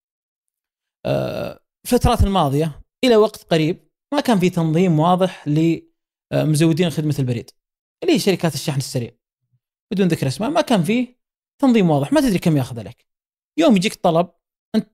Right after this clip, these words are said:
طالب مية ريال، يجيك شركة شحن، دق الباب، يقول لك: "والله رسوم جمركية ضريبية مية ريال." "يا أخي، أنا أطلب مية ريال كله، كيف تاخذ رسوم؟"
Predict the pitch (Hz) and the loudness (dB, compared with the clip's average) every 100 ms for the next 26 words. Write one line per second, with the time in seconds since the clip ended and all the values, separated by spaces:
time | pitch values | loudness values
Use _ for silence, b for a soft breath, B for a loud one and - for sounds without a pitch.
0 | - 202 185 170 156 - 180 190 190 - | -2 0 2 0 0 0 0 -2 -4 -2
1 | 180 160 147 165 165 156 151 170 160 156 | -2 -2 -4 -6 -6 -4 -2 -2 -2 -4
2 | 156 165 151 139 135 135 147 - 185 185 | -4 -4 -4 -4 -4 -6 -8 -4 -2 0
3 | 175 156 143 143 180 175 170 156 151 175 | 0 0 -2 -4 -4 -2 -2 0 0 0
4 | 175 156 139 113 - _ _ _ - 302 | 0 0 0 -4 -6 _ _ _ -8 -2
5 | 240 190 160 151 147 139 123 117 92 _ | 0 0 0 -2 -2 -6 -8 -12 -16 _
6 | - - 147 147 135 123 | -8 -6 -6 -6 -10 -12